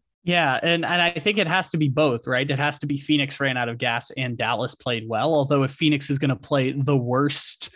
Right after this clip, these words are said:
game in the history of game sevens in, in the N B A, like, I guess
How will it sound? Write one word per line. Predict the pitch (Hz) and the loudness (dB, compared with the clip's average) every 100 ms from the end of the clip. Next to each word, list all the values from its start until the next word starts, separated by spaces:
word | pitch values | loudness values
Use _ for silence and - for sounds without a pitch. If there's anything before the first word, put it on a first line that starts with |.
| - _ 147 | -20 _ -4
game | 139 143 135 143 147 | 0 2 4 4 2
in | - 127 | 0 -4
the | 123 | -2
history | 117 156 139 - 170 156 165 170 | -2 -2 0 2 4 4 4 4
of | - 180 151 | 2 2 2
game | 143 151 151 | 2 4 4
sevens | 143 147 139 151 151 139 | 2 2 2 2 2 2
in, | 131 | 0
in | 143 | 0
the | 139 | 2
N | 135 139 | 2 2
B | 127 | 2
A, | 131 139 | 0 0
like, | 123 117 - | 0 -2 -6
I | 151 | -4
guess | 139 165 160 - - | 0 0 0 -4 -6